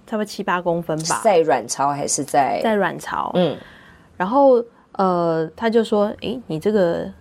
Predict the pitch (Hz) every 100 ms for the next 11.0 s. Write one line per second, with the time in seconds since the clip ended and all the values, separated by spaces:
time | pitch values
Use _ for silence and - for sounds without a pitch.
0 | - _ - - - 175 165 175 196 -
1 | - 285 185 175 160 156 - 175 165 -
2 | 160 143 170 185 190 190 190 175 _ 214
3 | 180 175 180 165 160 170 170 170 170 160
4 | 143 - 180 165 175 165 165 160 214 180
5 | 165 147 139 160 - - - - 170 220
6 | 247 226 190 202 151 160 147 151 135 -
7 | - 156 139 - - - - - _ _
8 | - 220 196 196 196 202 202 - - -
9 | 160 151 156 160 165 180 185 196 208 214
10 | 202 - - 240 190 202 160 - - -